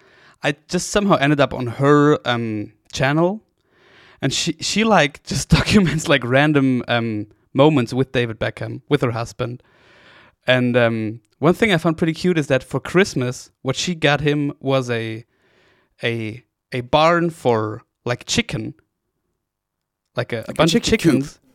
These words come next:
Speaker 1: with chickens in, in the, in it. And she just
Speaker 2: Okay.
Speaker 1: films him, like, him enjoying this, uh, the society of his new, like, <laughs> roommates, a barn of chickens. <laughs>
Speaker 2: Dude, at some point, it's like, what do you get the person who can afford anything,
Speaker 1: <laughs>
Speaker 2: you know?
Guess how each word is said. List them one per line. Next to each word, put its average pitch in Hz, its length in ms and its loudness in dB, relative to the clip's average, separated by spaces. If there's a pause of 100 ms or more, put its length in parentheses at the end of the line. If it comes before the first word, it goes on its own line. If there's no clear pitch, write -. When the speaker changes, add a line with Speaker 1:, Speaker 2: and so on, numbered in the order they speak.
Speaker 1:
with 165 300 0 (240)
chickens 208 320 0
in, 110 260 -6
in 120 160 -8
the, 101 240 -12
in 120 120 -6
it. 120 180 -8 (380)
And 143 140 -4
she 196 80 -6
just 220 240 0
Speaker 2:
Okay. 277 60 2
Speaker 1:
films 226 240 2
him, 165 260 2
like, 151 380 -2
him 185 180 2
enjoying 175 420 4
this, 160 260 0
uh, 135 400 0 (380)
the 156 80 -4
society 151 580 2
of 143 100 -2
his 156 160 -4
new, 170 300 4
like, 160 320 2 (180)
<laughs> 160 100 -6
roommates, 170 720 2 (460)
a 160 60 -2
barn 147 280 2
of 165 120 -4 (180)
chickens. 123 420 -4 (100)
<laughs> - 440 -10
Speaker 2:
Dude, 143 280 0
at - 120 -4
some 240 220 2
point, 175 340 2
it's - 180 -2
like, 131 180 -2
what 156 220 4
do 156 80 -2
you 151 160 -4
get 131 200 -2
the 123 80 -6
person 123 380 -4
who 117 120 -6
can 110 160 -6
afford 107 460 -4 (160)
anything, 196 680 0
Speaker 1:
<laughs> 233 100 -8
Speaker 2:
you 220 100 -4
know? 202 260 -6